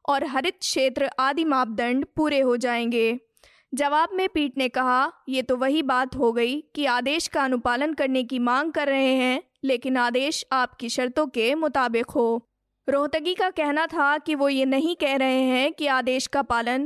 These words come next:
नहीं करना चाहते, बल्कि वो इस मामले में संतुलित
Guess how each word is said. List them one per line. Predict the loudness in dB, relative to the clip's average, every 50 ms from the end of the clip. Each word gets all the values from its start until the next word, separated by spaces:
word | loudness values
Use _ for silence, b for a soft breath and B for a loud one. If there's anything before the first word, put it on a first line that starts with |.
| -4 -4 -2
नहीं | 0 0 0 0 0
करना | -2 -2 -2 0 0 -2 -2
चाहते, | 0 0 0 0 0 0 0 0 0 0 -2 -6 _ b b b b b b b b
बल्कि | 0 0 0 0 -2 0
वो | 0 0 0
इस | 0 -2 -2 0
मामले | 0 2 2 2 0 0
में | 2 2 2 2 0 -2
संतुलित | -2 -2 0 0 0 0 0 0 -2 -2